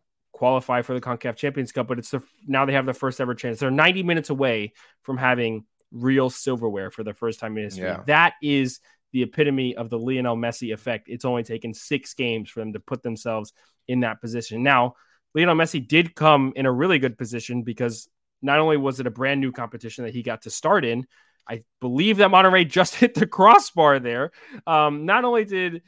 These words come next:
Speaker 1: Lionel Messi come in to start a brand new competition, but he's also come in for the U S Open Cup semifinals as well. When it comes to M L S, we're gonna have a lot of fun talking about that on Messi and Co.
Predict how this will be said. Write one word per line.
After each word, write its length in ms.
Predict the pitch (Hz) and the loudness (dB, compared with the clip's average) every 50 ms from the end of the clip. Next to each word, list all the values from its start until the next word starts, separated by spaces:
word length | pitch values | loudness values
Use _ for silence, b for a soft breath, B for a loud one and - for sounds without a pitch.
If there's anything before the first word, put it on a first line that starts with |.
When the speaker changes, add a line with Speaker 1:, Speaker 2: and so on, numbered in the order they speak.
| b b b b b _ - | b b b b b _ -12
Speaker 1:
Lionel 400 | 156 160 180 196 202 190 185 180 | -6 -4 -4 -2 -2 -2 -2 -2
Messi 340 | 175 175 180 - - 175 151 | 0 -2 -2 -4 -6 -10 -6
come 220 | - 170 165 170 | -6 -4 -4 -2
in 260 | 170 165 165 160 156 - - 151 | -4 -4 -4 -6 -8 -10 -14 -16
to 80 | - 147 | -16 -10
start 260 | - - 170 190 214 | -4 0 0 0 0
a 40 | 196 | 0
brand 200 | 160 160 147 143 | 0 -2 -2 -2
new 100 | 147 143 | -2 -4
competition, 460 | 135 139 127 131 131 139 135 135 151 | -6 -6 -8 -10 -10 -12 -10 -10 -10
but 100 | 139 143 | -8 -8
he's 120 | 143 131 139 | -6 -4 -4
also 240 | 135 139 139 - | -4 -4 -6 -8
come 200 | 143 - 147 135 | -12 -10 -8 -8
in 120 | 139 135 131 | -8 -8 -8
for 100 | - 135 | -10 -10
the 120 | 127 127 123 | -8 -6 -4
U 160 | 131 131 127 | -4 -4 -6
S 100 | 123 - | -6 -8
Open 160 | 131 123 127 | -10 -14 -12
Cup 160 | - 127 120 | -14 -14 -14
semifinals 580 | 107 - 123 120 117 110 120 117 117 113 110 110 | -14 -14 -14 -14 -12 -12 -10 -10 -10 -12 -14 -18
as 120 | 101 98 | -18 -10
well. 360 | 120 143 151 151 147 147 147 _ _ _ | -6 -4 -2 0 0 -2 -2 _ _ _
When 140 | - 127 123 | -12 -10 -10
it 80 | 123 - | -8 -6
comes 240 | - 151 151 143 | -6 -6 -4 -4
to 80 | 143 143 | -4 -4
M 120 | 139 143 | -4 -4
L 140 | 147 135 139 | -4 -4 -2
S, 320 | 139 139 147 147 - - - _ _ _ _ _ _ _ | -2 -2 -4 -6 -8 -16 -20 _ _ _ _ _ _ _
we're 180 | 131 143 160 190 | -4 -2 -2 0
gonna 160 | 202 220 226 | 0 -2 -2
have 140 | 151 165 139 | -2 -2 -2
a 40 | 120 | -2
lot 280 | 113 113 120 120 131 | -2 0 0 0 -2
of 100 | 131 - | -2 -6
fun 240 | - - 127 131 135 | -6 -6 -6 -6 -6
talking 340 | 123 - 117 120 - 143 139 | -6 -8 -10 -10 -8 -10 -8
about 280 | 135 143 139 143 - | -6 -6 -6 -6 -6
that 180 | 156 151 147 135 - _ | -6 -6 -6 -8 -10 _
on 220 | - 120 123 127 | -10 -8 -6 -6
Messi 340 | 127 123 123 123 - - 147 | -6 -6 -8 -8 -10 -8 -8
and 140 | 147 143 139 | -8 -8 -6
Co. 300 | - 143 147 151 151 - | -4 -2 -2 -2 -4 -6